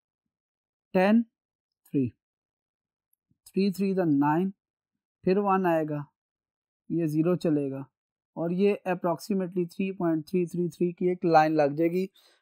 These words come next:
और यहां पर आपकी एक पूरी की पूरी वर्किंग चलती जाएगी। लेकिन जरा गौर करें, A और B दोनों किस टाइप के हैं?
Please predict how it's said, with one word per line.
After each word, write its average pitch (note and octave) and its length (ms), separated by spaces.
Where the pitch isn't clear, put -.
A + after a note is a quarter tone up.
और F3+ 180
यहां F#3 280
पर G3+ 160
आपकी D#3+ 400
एक F3 160
पूरी A3 380
की G3 120
पूरी F3 340
वर्किंग C#3+ 460
चलती G#2+ 300
जाएगी। F2+ 220
लेकिन G3+ 280
जरा A#3+ 200
गौर F3+ 320
करें, A2 280
A A3+ 240
और A#3 140
B F#3+ 260
दोनों F3 320
किस G#3+ 240
टाइप E3+ 320
के D#3 60
हैं? C3 180